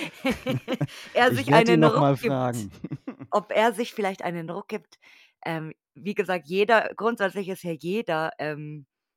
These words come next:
Speaker 1: willkommen. Ich sag's ja immer wieder. Und ich danke dir tausendmal noch mal, dass du heute mit mir diese Podcast-Folge aufgenommen hast. Und ja,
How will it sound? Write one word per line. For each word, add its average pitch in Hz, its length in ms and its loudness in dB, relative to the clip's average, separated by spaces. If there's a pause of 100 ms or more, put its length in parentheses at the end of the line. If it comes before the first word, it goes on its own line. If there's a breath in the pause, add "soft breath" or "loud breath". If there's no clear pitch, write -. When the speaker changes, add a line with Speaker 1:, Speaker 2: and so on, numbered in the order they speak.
(100)
Speaker 1:
willkommen. 175 640 -8
Ich 175 160 -16
sag's - 220 -14
ja 160 80 -12
immer 151 300 -14
wieder. 160 380 -14 (640 soft breath)
Und 151 400 -12
ich - 280 -18
danke 180 440 -10
dir 143 420 -16 (600)
tausendmal 180 840 -8
noch 156 220 -12
mal, 147 320 -12
dass - 300 -16
du 135 260 -18
heute 165 640 -14 (540)
mit 143 200 -18
mir 175 140 -8
diese 156 260 -12
Podcast-Folge 139 1120 -14
aufgenommen 135 720 -14
hast. - 400 -20 (540)
Und 135 360 -16 (360)
ja, 143 400 -10